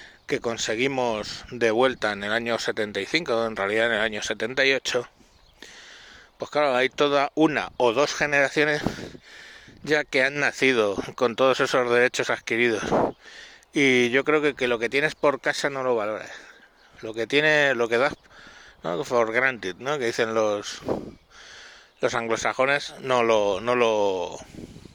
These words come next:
no lo valoras. Y el problema es que ahora ya la gente no valora o no entiende por qué la libertad de expresión es importante.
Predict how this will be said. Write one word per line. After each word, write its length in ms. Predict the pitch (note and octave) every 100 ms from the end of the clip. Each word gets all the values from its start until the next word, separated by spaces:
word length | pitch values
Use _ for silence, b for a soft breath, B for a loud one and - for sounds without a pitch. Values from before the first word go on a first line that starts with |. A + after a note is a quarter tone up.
| - - B B B B -
no 120 | C#3+
lo 80 | C3+
valoras. 500 | G#2+ A2+ F#2+ - -
Y 100 | B2
el 100 | A2+
problema 420 | G#2+ A2 B2+ C3
es 60 | C3
que 100 | A#2+
ahora 200 | B2 A#2
ya 160 | A#2+
la 80 | B2
gente 300 | C#3 C#3 C3
no 160 | A2 A2+
valora 560 | G#2 B2 C3 A#2+ D3 -
o 220 | - G#2+ G#2
no 140 | A#2
entiende 600 | A2 G2+ D3 C3+ B2+ D#3+ B B B B
por 260 | - G#2+ -
qué 540 | B2 A#2+ G#2+ G2 F#2
la 120 | G#2
libertad 320 | A2 G#2 G2 G#2+
de 60 |
expresión 600 | - - G2+ A2+ G#2 F#2 - G#2 -
es 280 | B2 - -
importante. 760 | B2 G2+ G2 C3 C#3+ B2 A2